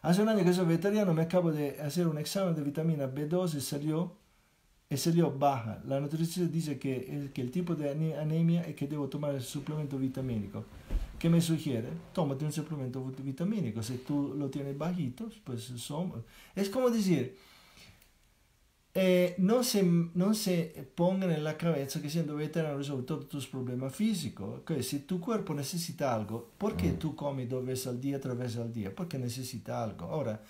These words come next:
Speaker 1: si tu cuerpo necesita vitamina B doce, tómate la vitamina B doce. Hay suplemento vitamínico que lo puede, lo puede hacer con facilidad, ¿sí? En la ciudad donde vivo, esto otro, ah,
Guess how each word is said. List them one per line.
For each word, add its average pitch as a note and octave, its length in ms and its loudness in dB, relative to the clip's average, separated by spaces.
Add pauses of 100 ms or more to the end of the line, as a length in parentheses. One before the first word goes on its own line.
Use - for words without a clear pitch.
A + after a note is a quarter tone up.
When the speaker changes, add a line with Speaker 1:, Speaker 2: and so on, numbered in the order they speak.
(140)
Speaker 1:
si - 140 -8
tu G#3 120 -6
cuerpo F3+ 260 0
necesita C#3+ 360 -2
vitamina C#3+ 520 -2
B E3 220 -2
doce, D3 380 -2
tómate A2 340 -4
la A2+ 80 -2
vitamina A2 400 -2
B A#2+ 160 -6
doce. B2+ 320 -4
Hay B2+ 100 -4
suplemento C3+ 480 -6
vitamínico C#3+ 680 -2 (440)
que G2 440 -8 (920)
lo C#3 140 -2
puede, C3 360 -4
lo D#3 140 -4
puede D3+ 180 -6
hacer B2+ 260 -6
con B2 180 -8
facilidad, G#2+ 520 -6 (300)
¿sí? F#3 320 -6 (1400)
En D#3 100 4
la D#3+ 80 6
ciudad G3+ 260 4
donde E3+ 280 6
vivo, C#3+ 280 4
esto C3 240 -2
otro, C#3+ 320 -4 (1000)
ah, D3 340 0